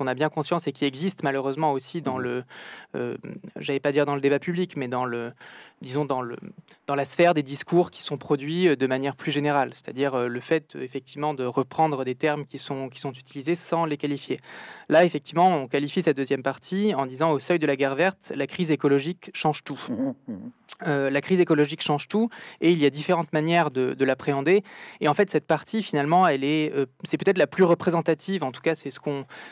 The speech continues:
Speaker 1: c'est
Speaker 2: Ouais.
Speaker 1: ce qu'on s'est, c'est ce qu'on s'est dit et c'est ce qu'on se dit depuis sur de no-, de ce principe structurant et pas structuré. Pourquoi ? Parce qu'elle, elle représente des, des opinions et des voies de sortie et des, des propositions, su-, des analyses et des propositions sur le, la,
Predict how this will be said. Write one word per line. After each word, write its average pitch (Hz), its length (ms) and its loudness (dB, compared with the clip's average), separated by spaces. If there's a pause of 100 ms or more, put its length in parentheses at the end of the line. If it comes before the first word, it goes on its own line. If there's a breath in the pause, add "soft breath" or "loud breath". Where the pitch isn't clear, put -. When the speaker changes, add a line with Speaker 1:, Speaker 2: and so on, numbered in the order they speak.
Speaker 1:
c'est - 80 -6
Speaker 2:
Ouais. 147 60 0
Speaker 1:
ce - 80 -4
qu'on 151 160 -2
s'est, 143 260 -4
c'est 147 160 -8
ce 143 100 -8
qu'on 156 180 -4
s'est 160 200 0
dit 175 180 -2
et 180 40 2
c'est - 120 -2
ce 143 100 -10
qu'on 151 100 -4
se 147 140 0
dit 156 180 -2
depuis 170 400 0
sur 135 320 -4
de 135 80 -2
no-, 131 120 -8
de 139 120 -8
ce 151 160 0
principe 175 400 -2
structurant 160 400 0
et 147 80 0
pas 143 100 0
structuré. 175 560 0 (520 loud breath)
Pourquoi ? 202 260 6
Parce 165 240 -2
qu'elle, 170 260 4
elle 151 240 -2
représente 175 560 4
des, 131 380 0 (300)
des 139 320 -2
opinions 180 680 0
et 131 420 0
des 127 180 -4
voies 156 220 4
de 180 80 -2
sortie 160 400 -2
et 135 60 -4
des, - 100 -6 (120)
des 151 100 -2
propositions, 170 760 0 (320 loud breath)
su-, - 240 -6
des 151 160 0
analyses 180 320 2
et 156 60 -2
des 202 80 -2
propositions 160 640 -4
sur 151 440 -6 (120)
le, 127 480 -4
la, 123 460 -6